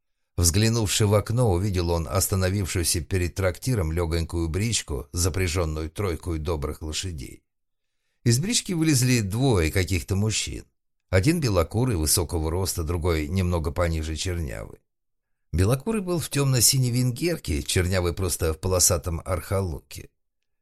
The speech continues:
Издали тащилась ещё колещёнка, пустая, влекомая какой-то длинношёрстной четвернёй с изорванными хомутами и верёвочной упряжью.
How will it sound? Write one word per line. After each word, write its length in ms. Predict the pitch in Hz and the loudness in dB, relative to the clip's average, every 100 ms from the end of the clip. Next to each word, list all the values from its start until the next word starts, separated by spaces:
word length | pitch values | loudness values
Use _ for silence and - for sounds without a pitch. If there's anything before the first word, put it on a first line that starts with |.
| _ | _
Издали 480 | 110 113 95 101 95 | 4 4 6 4 2
тащилась 580 | - 101 - 104 87 101 | 2 2 2 0 0 0
ещё 360 | 92 - 87 | 0 0 0
колещёнка, 1000 | 82 - 95 95 - - 135 104 73 73 - | -2 -2 0 0 -2 0 0 0 -2 -6 -6
пустая, 500 | 104 95 - 104 87 | -2 -2 4 4 4
влекомая 440 | 85 87 101 85 80 | 0 -2 -4 -4 -4
какой-то 460 | 87 85 85 90 | -6 -4 -4 -2
длинношёрстной 840 | 78 85 87 85 - 87 76 90 78 | -4 -2 -2 -2 -2 -4 -4 -4 -4
четвернёй 720 | - 87 87 92 98 76 - _ _ _ - | -6 -4 -4 -2 -4 -4 -10 _ _ _ 0
с 140 | 98 | 2
изорванными 580 | 90 139 131 104 90 85 | 2 2 0 0 0 0
хомутами 640 | - 95 92 92 101 85 | -2 -8 -8 -4 -4 -2
и 80 | 80 | -2
верёвочной 640 | 82 85 82 78 - 90 | 0 0 0 -2 -2 -2
упряжью. 640 | 82 64 - 58 55 - | -2 -4 -8 -14 -12 -16